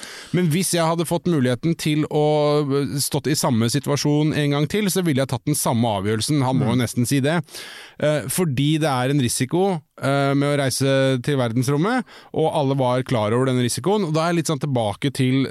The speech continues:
Speaker 1: det som jeg sa i stad,
Speaker 2: Ja.
Speaker 1: at man må være villig til å ta en risiko.
Speaker 2: Helt sant. Her er, her er det som, som for meg, og det er grunnen til at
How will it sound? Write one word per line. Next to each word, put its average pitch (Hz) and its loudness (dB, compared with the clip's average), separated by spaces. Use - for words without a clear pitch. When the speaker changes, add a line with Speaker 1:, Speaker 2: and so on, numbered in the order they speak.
Speaker 1:
det 127 0
som 139 -2
jeg 131 -2
sa 135 -2
i 123 0
stad, 170 -4
Speaker 2:
Ja. - 0
Speaker 1:
at 160 -4
man 165 2
må 139 2
være 143 0
villig 120 0
til 107 -2
å 127 -4
ta 101 -4
en 143 2
risiko. 135 0
Speaker 2:
Helt 160 -2
sant. 131 -2
Her 151 -2
er, 120 0
her 135 -2
er 139 2
det 113 -2
som, 131 0
som 147 0
for 151 0
meg, 131 0
og 127 0
det 147 2
er 135 0
grunnen 107 -2
til 127 -2
at 123 -6